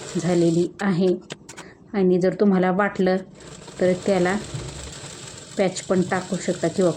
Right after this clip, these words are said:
पॅच पण चिटकवू शकता, बटणं वगैरे चिटकवू शकता आतमध्ये. आता राहिलं आहे शेवटचं आपली पाठीमागची पट्टी जोडायची, तेवढी जोडून घेऊ. पट्टी जोडताना मी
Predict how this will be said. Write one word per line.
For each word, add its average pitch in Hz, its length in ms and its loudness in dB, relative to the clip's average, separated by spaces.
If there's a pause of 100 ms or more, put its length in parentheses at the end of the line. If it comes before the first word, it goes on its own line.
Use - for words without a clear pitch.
(100)
पॅच 180 180 0
पण 185 180 -2
चिटकवू - 360 -4
शकता, - 300 -4
बटणं 185 400 2
वगैरे 180 300 2
चिटकवू 175 380 -2
शकता 165 380 -4
आतमध्ये. 170 500 0 (1900)
आता 202 280 0 (440)
राहिलं 196 280 4
आहे 180 220 4
शेवटचं 175 460 2
आपली 185 300 0 (720)
पाठीमागची 185 560 2
पट्टी 202 400 0
जोडायची, 180 540 2 (340)
तेवढी 185 300 4
जोडून 180 360 4
घेऊ. 175 280 4 (2500)
पट्टी 190 200 0
जोडताना 196 400 2
मी 196 120 4